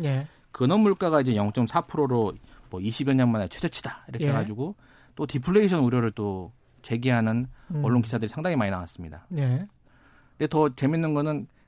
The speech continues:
Speaker 2: 그 반면에 또 막 또 식료품 가격이 올랐다. 또 신선식품 가격이 폭등했다.
Speaker 1: 음.
Speaker 2: 조선일보 같은 경우는 뭐
Speaker 1: 음.
Speaker 2: 계란값이 이십 프로 폭등? 뭐 이런 기사도 또 그러니까
Speaker 1: 그 농산물 인플레이션도 좀 약간 걱정된다 이런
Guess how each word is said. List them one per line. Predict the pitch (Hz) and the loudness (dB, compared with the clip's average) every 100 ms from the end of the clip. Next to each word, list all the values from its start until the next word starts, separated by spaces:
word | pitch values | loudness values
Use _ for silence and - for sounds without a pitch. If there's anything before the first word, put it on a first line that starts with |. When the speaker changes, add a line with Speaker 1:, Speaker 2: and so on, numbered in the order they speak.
| _ | _
Speaker 2:
그 | 175 | -2
반면에 | 170 131 151 151 185 277 - - - - - | 2 2 4 4 0 -2 -8 -20 -20 -20 0
또 | 202 | 2
막 | 202 170 - | 4 2 2
또 | 151 | -4
식료품 | - 214 233 226 | 2 2 4 2
가격이 | 196 170 175 | 2 2 2
올랐다. | 104 - - - - _ _ _ _ | -2 -6 -12 -16 -18 _ _ _ _
또 | - 117 120 | -10 -8 -4
신선식품 | 185 185 - 170 143 | 0 0 0 -2 0
가격이 | 127 139 | 0 -2
폭등했다. | - - 208 117 - - 214 | -4 -2 0 0 -4 -6 -2
Speaker 1:
음. | 190 175 156 123 104 107 | 0 2 0 -2 -6 -14
Speaker 2:
조선일보 | - 127 151 139 | -16 -6 -4 0
같은 | 139 131 135 | -2 0 -2
경우는 | 131 135 185 | 0 -2 -2
뭐 | 170 196 | -2 -2
Speaker 1:
음. | 151 131 - - | -2 -4 -6 -2
Speaker 2:
계란값이 | 143 170 156 147 - | 0 2 0 0 -2
이십 | - 127 | -8 -6
프로 | - 160 | -4 -2
폭등? | 214 - 294 349 | -2 0 0 2
뭐 | 120 | 4
이런 | 139 214 | 4 4
기사도 | 190 135 143 127 | 4 2 4 2
또 | 127 120 - - - - - _ | 2 -2 -2 -16 -20 -20 -20 _
그러니까 | - 220 | 0 4
Speaker 1:
그 | 240 190 | 4 4
농산물 | 196 208 262 226 | 4 4 6 4
인플레이션도 | 175 226 226 190 226 220 | 4 4 4 4 4 4
좀 | 240 214 | 2 4
약간 | 185 208 220 | 4 4 0
걱정된다 | 185 240 233 226 202 | 2 2 4 4 4
이런 | 175 208 226 196 | 2 2 2 0